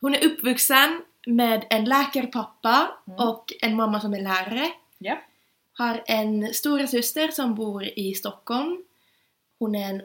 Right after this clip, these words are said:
Speaker 1: artist, en,
Speaker 2: Mhm.
Speaker 1: en
Speaker 2: Jag är dock inte en artist, <laughs> utan min syster.
Speaker 1: <laughs> Exakt. Agnes Hustler kan ni söka på Spotify och lyssna fantastiskt bra musik.
Speaker 2: <laughs> Ja.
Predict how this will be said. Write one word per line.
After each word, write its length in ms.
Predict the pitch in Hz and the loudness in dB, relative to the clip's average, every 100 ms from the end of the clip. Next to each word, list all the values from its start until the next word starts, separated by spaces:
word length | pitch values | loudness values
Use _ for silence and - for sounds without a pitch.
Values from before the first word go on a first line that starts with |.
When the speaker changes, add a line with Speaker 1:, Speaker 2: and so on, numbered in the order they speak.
| - | -8
Speaker 1:
artist, 680 | 196 - 302 466 - - - - | -8 -4 -4 -2 -4 -8 -12 -6
en, 200 | 226 208 | 0 2
Speaker 2:
Mhm. 260 | 214 202 208 _ _ _ _ _ - 247 | 2 -2 -8 _ _ _ _ _ -10 -4
Speaker 1:
en 580 | 233 233 240 240 240 - | 0 2 2 0 -2 2
Speaker 2:
Jag 320 | 247 269 233 | 8 10 10
är 80 | 190 | 6
dock 200 | 185 - | 4 0
inte 260 | 208 - 196 | -4 2 2
en 60 | |
artist, 380 | 165 170 196 - - 247 302 - | 2 -2 -4 -6 -4 2 2 4
<laughs> 380 | 311 392 - - | 4 4 4 4
utan 260 | 269 254 | 6 6
min 120 | 254 | 6
syster. 480 | 254 269 - 247 233 262 | 4 2 4 4 4 -2
Speaker 1:
<laughs> 60 | 262 | 8
Exakt. 680 | 302 - 302 220 208 - - - - | 8 8 6 6 4 -6 -14 -16 6
Agnes 680 | 285 285 262 247 247 247 - - | 8 8 6 4 2 0 -4 2
Hustler 580 | 277 - 240 233 233 233 | 2 2 0 2 2 2
kan 180 | 220 214 | 2 4
ni 320 | 208 208 226 | 4 2 2
söka 360 | 233 196 202 | 0 0 -2
på 260 | 196 196 190 | -6 -6 -4
Spotify 640 | - 202 202 202 202 202 - - - - _ | -4 -6 -6 -2 -2 -2 -8 -20 -20 -20 _
och 100 | - | -4
lyssna 320 | 208 214 - 214 | -2 0 -2 -2
fantastiskt 920 | 226 220 294 - - 220 - - - | -4 -2 -2 -2 -2 -4 -6 -10 -4
bra 260 | 214 196 | 0 2
musik. 460 | 185 220 285 208 185 | 4 6 6 6 2
Speaker 2:
<laughs> 40 | |
Ja. 520 | 170 165 165 160 160 | 0 2 0 -2 -6